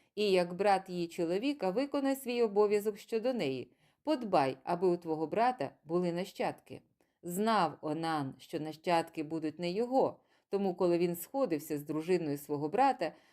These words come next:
випускав сім'я зовні, щоб не дати нащадка своєму братові.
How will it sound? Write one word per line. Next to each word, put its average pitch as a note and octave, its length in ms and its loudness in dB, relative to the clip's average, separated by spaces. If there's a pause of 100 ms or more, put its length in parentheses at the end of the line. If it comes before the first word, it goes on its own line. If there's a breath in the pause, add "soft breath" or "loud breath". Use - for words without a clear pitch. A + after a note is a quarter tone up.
випускав D4 560 -2
сім'я B3+ 460 0
зовні, F3 680 2
щоб C#4 280 -8
не G#3 120 0
дати D#3 380 2
нащадка G#3 760 -4 (160)
своєму D#3+ 540 -2
братові. C#3+ 600 -2